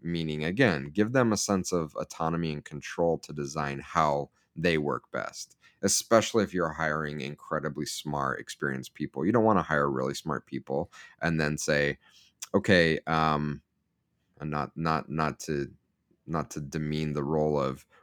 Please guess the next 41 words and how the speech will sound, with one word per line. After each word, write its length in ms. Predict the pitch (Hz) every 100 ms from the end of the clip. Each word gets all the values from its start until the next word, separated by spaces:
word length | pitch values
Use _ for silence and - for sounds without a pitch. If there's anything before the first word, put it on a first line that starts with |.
| -
working 340 | 82 80 82
on 120 | 76
the 80 | 69
line 280 | 76 73 71
at 60 | 60
McDonald's, 580 | 62 - 131 110 92
but 120 | 104 101
if 120 | 101
you 100 | 107
work 240 | 117 117
for, 300 | - 110 98
like, 220 | 90 85 82
a 40 |
fast 320 | 80 82 -
food 160 | 139 156
restaurant, 600 | 104 80 - 76 82 - - - - _
everything 380 | 120 143 147 131
is 100 | 110
prescribed. 680 | - - - 117 95 - - _ _ _ _ _
You, 160 | 92 85 _
you 120 | 90
take 260 | - 87 80
this 520 | 107 143 147 - - - -
patty 420 | - 110 113 113
out 80 | 85
of 120 | 80
this 200 | 127 -
location, 540 | 123 - 113 101 104 92
you 80 |
put 180 | 78 107
it 80 | 90
here 420 | - 131 131 127
for 160 | 120 82
thirty 380 | - 143 139 123
seconds. 440 | - 110 117 104
After 220 | 104 107
thir-, 160 | 104 104 - - _ _
it's, 400 | 110 110 - - -
it's 180 | 104
very 360 | - 107 104 101
operationalized. 1040 | - - 82 78 73 - 50 50 50 -